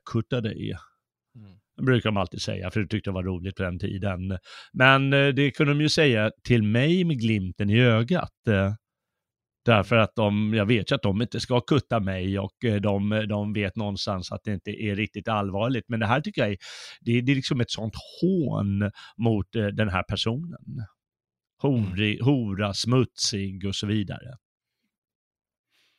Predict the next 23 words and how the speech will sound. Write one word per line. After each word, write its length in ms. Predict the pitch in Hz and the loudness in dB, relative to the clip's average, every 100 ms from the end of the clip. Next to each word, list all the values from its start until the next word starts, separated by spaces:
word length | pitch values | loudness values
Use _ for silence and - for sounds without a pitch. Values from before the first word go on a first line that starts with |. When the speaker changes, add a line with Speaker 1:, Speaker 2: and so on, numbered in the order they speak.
| _ _ | _ _
Speaker 2:
Ja, 380 | 123 120 123 117 - _ | 8 10 10 6 -2 _
ehm, 580 | 127 117 110 110 110 110 - - - | 4 4 4 2 0 -4 -10 -16 -8
och, 420 | 139 113 107 107 104 | -2 0 4 4 4
eh, 140 | 104 76 78 87 _ _ _ - - - - _ 147 147 147 _ - | 0 -6 -16 -20 _ _ _ -14 -12 -16 -20 _ -20 -20 -20 _ -4
en 140 | 151 | 2
annan 200 | 151 160 | 4 4
sak 200 | 165 135 | 6 4
bara 160 | 123 110 | 6 2
i 120 | 117 | 2
den 120 | 113 | -2
här, 320 | 104 120 104 104 - _ _ _ 127 | 0 0 0 0 -6 _ _ _ -10
eh, 260 | 113 107 | -8 -8
artikeln 500 | 110 135 - 117 107 | -2 -2 0 0 0
som 140 | 107 107 | 0 -4
jag, 180 | 104 | -4
som 80 | 110 | -2
jag 60 | 110 | 0
reagerar 320 | 107 120 143 | 0 4 4
på, 240 | 131 95 90 | 4 0 0
det 100 | 120 | 2
är 40 | 107 101 | 2 2
ju, 60 | 101 | -2
de, 240 | 110 110 | -4 -4